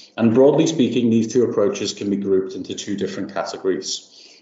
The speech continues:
On the one hand, we have chemical modification of the A P I. This means we take the drug that has low solubility and we actually change the chemical structure of the A P I. So we might add a um, a polar group to make the molecule more polar.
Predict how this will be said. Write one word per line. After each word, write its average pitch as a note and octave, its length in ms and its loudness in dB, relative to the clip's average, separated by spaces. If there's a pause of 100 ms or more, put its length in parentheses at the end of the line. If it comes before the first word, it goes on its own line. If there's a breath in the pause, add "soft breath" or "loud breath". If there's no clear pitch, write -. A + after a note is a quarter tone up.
On A2+ 120 6
the A2+ 80 8
one A#2+ 280 6
hand, C#3+ 320 2
we G#2 140 -2
have G#2 200 -2
chemical A2 360 0
modification G2 760 -2
of E2+ 80 -10
the F#2 160 -4
A E2+ 140 -4
P F2+ 120 -4
I. E2 260 -4 (360 loud breath)
This A2+ 160 0
means A2 260 4
we G2+ 120 4
take A2+ 340 0
the - 80 0
drug - 480 0
that G2 120 -4
has G2 160 -2
low F#2+ 140 0
solubility F#2+ 880 -4 (200 loud breath)
and A2+ 100 2
we C3 100 8
actually C#3+ 280 4
change A2 540 2
the A#2 60 0
chemical G#2 380 -2
structure G2 440 -2
of G2 80 -6
the F#2+ 120 -2
A F2+ 180 -2
P F#2 140 -4
I. E2+ 220 -2 (380 loud breath)
So G#2+ 200 2
we A2+ 80 4
might A2+ 280 2
add G#2 340 -2 (460 loud breath)
a F#2 640 -2 (200)
um, E2 480 -2
a - 80 -10
polar D3+ 440 2
group D3 300 0
to A2+ 100 -12
make G#2+ 180 -4
the G2 60 -4
molecule F#2+ 460 -2
more F2 300 -6
polar. C3 600 2